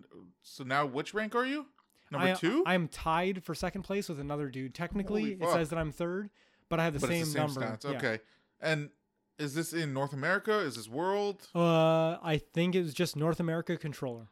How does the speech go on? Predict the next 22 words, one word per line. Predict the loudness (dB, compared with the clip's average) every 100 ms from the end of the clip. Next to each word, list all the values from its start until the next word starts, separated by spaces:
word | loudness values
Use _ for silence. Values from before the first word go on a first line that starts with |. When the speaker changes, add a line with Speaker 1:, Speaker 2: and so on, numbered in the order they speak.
| _ _ _ _ _ _
Speaker 1:
Damn, | 2 4 4
that's | 0
still | 2 2 2 -2 -10
really | -4 0 2
good. | 6 6 4 -2
Speaker 2:
Yeah, | -6 -6 -6
it's | -8
pretty | -6
good. | -6 -10
I |
Speaker 1:
There's | -2
gotta | 4
Speaker 2:
like | 6
Speaker 1:
be | 6
Speaker 2:
it. |
Speaker 1:
at | 6
least | 4 6
five | 8 8
of |
those | 6 0
people. | -4 -8 -10 -12 _ _ _ _ _ _ -16 -16 -4
Speaker 2:
Uh, | 2 6 6 6 4